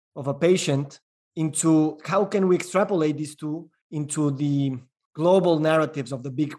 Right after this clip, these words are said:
crises that we're living, like poverty, uh, global warming, um,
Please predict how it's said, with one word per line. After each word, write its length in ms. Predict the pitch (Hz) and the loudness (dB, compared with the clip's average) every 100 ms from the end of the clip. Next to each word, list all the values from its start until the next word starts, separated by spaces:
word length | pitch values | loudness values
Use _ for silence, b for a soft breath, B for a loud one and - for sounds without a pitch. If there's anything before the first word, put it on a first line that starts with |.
| - | -8
crises 500 | - 147 143 135 123 | -2 -2 -2 -8 -10
that 120 | 135 | -10
we're 180 | 127 135 | -6 -6
living, 420 | 127 131 120 117 | -4 -6 -8 -12
like 300 | 123 127 - - _ - | -10 -10 -12 -20 _ 0
poverty, 800 | 165 151 143 143 139 131 123 135 | 2 4 0 -2 -6 -6 -10 -12
uh, 200 | 131 123 - _ 147 | -12 -12 -16 _ -20
global 340 | - 156 156 151 | -6 -2 2 2
warming, 680 | 156 165 156 147 135 131 127 b b b | 4 4 4 0 -6 -10 -14 b b b
um, 680 | 143 139 139 135 131 127 - | -8 -4 -4 -4 -4 -8 -12